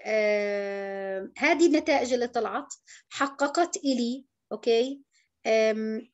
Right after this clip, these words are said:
وقت أقل، آم، جهد، آه، أقل، آه، إنتاج أكتر، آه، شكاوي أقل. هلأ هدول الإثباتات بستند عليها علشان أقدر أزيد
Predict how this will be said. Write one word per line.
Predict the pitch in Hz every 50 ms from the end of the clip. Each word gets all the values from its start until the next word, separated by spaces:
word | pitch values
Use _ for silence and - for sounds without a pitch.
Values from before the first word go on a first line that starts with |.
| _ -
وقت | 233 262 262 - -
أقل، | - 262 - - 220 208 220 233 - _ _ _ _ _ _ _ _ _ _ _ _ _ _ _ _ - 208
آم، | 208 208 208 214 214 - -
جهد، | 214 214 269 285 302 262 240 202 190 -
آه، | 208 208 208 208 202 202 196 202
أقل، | - - 220 - - 247 233 226 220 226 233 233 _ _ _ _ _ _ _ _ _ _ _ _ -
آه، | 208 208 208 202 202 202 202 202 196 196 196 196 196 196 190 190 190 190 190 190 190 190 190 185 185 185 - 214
إنتاج | 226 214 226 262 262 285 269 -
أكتر، | - 254 254 - - - 208 202 208 214 - _ _ _ _ _ _ _ _ _ - -
آه، | 196 202 202 202
شكاوي | 202 - - 233 - 311 277 294 302 285 - -
أقل. | 240 - - 226 214 208 208 214 208 _ _ _ _ _ _ _ _
هلأ | - 240 240 240 - 240 240
هدول | 247 220 320 381 415 415 370
الإثباتات | 370 311 277 - 277 - - - 247 254 254 262 240 214 208 220 - - - - - _ _ _ _ _ -
بستند | 214 233 233 - - - - 349 349 339 302 214
عليها | 214 208 226 240 240 254 262 262 262 269 262 262 269 _ _ _ - - _ - -
علشان | 208 226 240 240 240 - - 285 269 262 262 269 277 285 277 - _ _ _ _ - -
أقدر | 311 - - 226 214 233 220 214 - -
أزيد | - 214 - 226 254 254 254 254 226 208